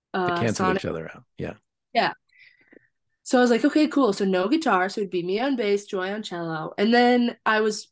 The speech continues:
Speaker 2: hanging out with Bonnie a lot at that time too. And keep in mind, this is twenty nineteen, like, long, long ago. And I was like, "Okay, Bonnie, you on mandolin, Joy on cello, me on bass."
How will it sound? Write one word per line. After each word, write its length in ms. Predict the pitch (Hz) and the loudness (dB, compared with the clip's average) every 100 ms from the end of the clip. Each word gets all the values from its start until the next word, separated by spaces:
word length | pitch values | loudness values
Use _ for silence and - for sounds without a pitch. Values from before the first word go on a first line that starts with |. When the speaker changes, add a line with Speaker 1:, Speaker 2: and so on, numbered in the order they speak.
| _ - | _ -8
Speaker 2:
hanging 260 | 214 214 | -4 -2
out 120 | 214 214 | -2 -4
with 120 | 196 | -4
Bonnie 300 | 196 214 208 | -4 -4 -4
a 60 | 180 | -4
lot 220 | 170 170 | -4 -6
at 100 | - | -6
that 180 | 175 - | -8 -6
time 260 | 180 180 | -6 -6
too. 180 | 185 175 | -4 -4
And 180 | 156 202 | -4 -4
keep 160 | 254 277 | 0 2
in 80 | |
mind, 200 | 262 220 | 2 2
this 180 | 190 - | -2 -6
is 100 | 233 | -10
twenty 260 | - 226 214 | -6 -2 0
nineteen, 720 | 190 185 - 185 175 - - - | -2 -4 -6 -6 -6 -8 -16 -10
like, 220 | 208 180 | -6 -6
long, 520 | 190 202 233 240 226 | -2 2 4 4 4
long 280 | 190 175 165 | 0 -2 -4
ago. 260 | 160 - - _ _ _ _ - - _ - | -8 -10 -14 _ _ _ _ -20 -20 _ -2
And 440 | 196 185 180 180 - | 0 2 0 -2 -4
I 160 | 202 185 | 0 2
was 220 | 185 185 | 2 2
like, 300 | 190 180 - | 0 -2 -2
"Okay, 260 | 202 202 185 | -4 0 -2
Bonnie, 500 | 185 185 170 - _ _ _ _ _ - | 0 -2 -4 -12 _ _ _ _ _ -8
you 400 | 196 214 220 202 | -2 0 0 0
on 160 | 196 | 2
mandolin, 760 | 196 190 185 180 180 - 208 202 _ _ _ _ _ _ _ _ _ _ - | 2 0 -2 -4 -4 -8 -14 -16 _ _ _ _ _ _ _ _ _ _ 2
Joy 260 | 180 180 | 4 4
on 180 | 185 180 | 2 0
cello, 400 | - 175 170 170 | 0 -2 0 -2
me 180 | 170 175 | -4 -6
on 180 | 170 170 | -6 -6
bass." 640 | 165 95 208 - - - | -8 -10 -12 -18 -20 -20